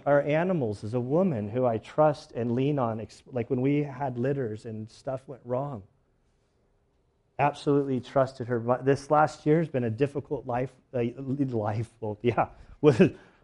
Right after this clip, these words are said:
Life has been very difficult this last year in dealing with my dad's declining health, with his Alzheimer's kicking in. The, the, one of the key people who has helped me most tremendously this year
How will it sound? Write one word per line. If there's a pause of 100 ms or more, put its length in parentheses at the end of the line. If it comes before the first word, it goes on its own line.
(160)
Life
has
been
very
difficult
this
last
year
in
dealing
with
my
dad's
declining
health, (1000)
with
his
Alzheimer's
kicking
in.
The,
the,
one
of
the
key
people
who
has
helped
me
most
tremendously
this
year